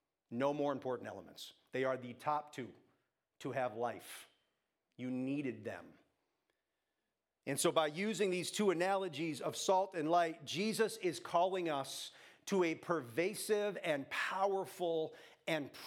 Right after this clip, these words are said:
present life. I'm gonna say those things again. Pervasive and powerful and present. Aren't they nice that they all rhyme with P's? For you who are taking notes, I've done it for you. Salt and light are pervasive, powerful,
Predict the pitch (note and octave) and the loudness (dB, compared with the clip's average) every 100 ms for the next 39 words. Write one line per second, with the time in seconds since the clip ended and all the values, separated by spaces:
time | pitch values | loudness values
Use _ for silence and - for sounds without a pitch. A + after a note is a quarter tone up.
0 | - F#3 F#3 D3+ G3 F#3 - _ - C3 | -2 2 2 0 -2 -2 -8 _ -14 -6
1 | B2+ G2+ - - - _ _ A2+ B2+ - | -4 -4 -10 -20 -20 _ _ -14 -8 -4
2 | C#3+ D3+ D3+ D#3+ D3+ D#3+ C#3 - - - | -2 -4 -4 -8 -4 -4 -6 -8 -20 -20
3 | - E3+ C#3 B2+ E3 F#3+ - A3+ A#3 G#3+ | -2 0 0 0 0 0 2 4 4 0
4 | G3+ - - - C#3 C3+ - E3 E3 F3 | -10 -16 -14 -6 -4 -2 -2 0 2 2
5 | F3 - F3 E3 D#3+ - - - D3 B2+ | -2 -2 0 2 0 -6 -20 -8 -6 -6
6 | - E3 D3 A2+ G2 - E3+ G3 F#3 E3 | -2 0 0 -4 -6 -2 -2 0 -2 -2
7 | E3+ E3 C#3 D3 C3+ C3+ B2+ B2 A2+ - | -6 -6 -6 -2 -2 -2 -4 -6 -8 -10
8 | A2+ A2+ - - - D3 F3 F3 E3 D#3 | -10 -10 -14 -8 -4 -2 0 2 2 2
9 | D#3+ D3 C3 A2+ F2+ - - - - _ | -2 -2 -4 -4 -6 -12 -14 -16 -20 _
10 | _ A#3 - - _ _ _ _ - A#2+ | _ -20 -20 -20 _ _ _ _ -8 -8
11 | A2+ B2 C#3 C#3 C#3 - C3+ A#2+ G2+ F2 | -4 0 0 -2 -6 -6 -4 -4 -6 -12
12 | D#2+ - _ _ _ _ _ _ _ _ | -18 -20 _ _ _ _ _ _ _ _
13 | _ _ _ _ _ _ _ _ - - | _ _ _ _ _ _ _ _ -12 0
14 | E3 E3 D#3 D3 C#3 B2 - B2+ B2+ C#3+ | 2 2 0 0 0 -2 -6 -6 -4 -4
15 | C#3+ C3 A2 - B2+ A#2 A2 A2 G2+ F#2 | -4 -8 -8 -6 -6 -4 -8 -10 -10 -10